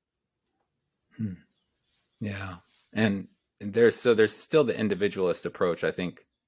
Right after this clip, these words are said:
that's applicable, which is, how am I compared to me yesterday or last month or, you know, some, some way to measure that. And also, again, to speak from my experience,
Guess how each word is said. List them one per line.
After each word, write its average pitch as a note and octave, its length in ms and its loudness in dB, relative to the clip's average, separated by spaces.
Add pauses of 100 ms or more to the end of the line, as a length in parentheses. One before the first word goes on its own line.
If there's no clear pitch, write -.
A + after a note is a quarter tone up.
(200)
that's G2 160 0
applicable, F2 520 -2
which E2+ 200 -2
is, D#2+ 280 -6 (680)
how B2+ 220 4
am A2 100 6
I F#2+ 300 2 (1000)
compared G2 380 0
to F2+ 80 -4
me F#2 200 -2
yesterday D2+ 640 -2 (140)
or F2 220 -2
last E2+ 360 -2
month D#2 340 -6
or, D#2 320 -6 (180)
you F#2 100 -6
know, E2 140 -6
some, A2+ 380 0
some A#2+ 260 0
way G2 120 4
to F2+ 80 -2
measure E2+ 320 -2
that. D#2+ 360 -4 (240)
And G2 180 -4
also, F2+ 600 2 (1300)
again, G#2+ 320 4
to F2+ 60 0
speak - 280 -2
from F#2+ 140 0
my F2 140 2
experience, D#2+ 880 -6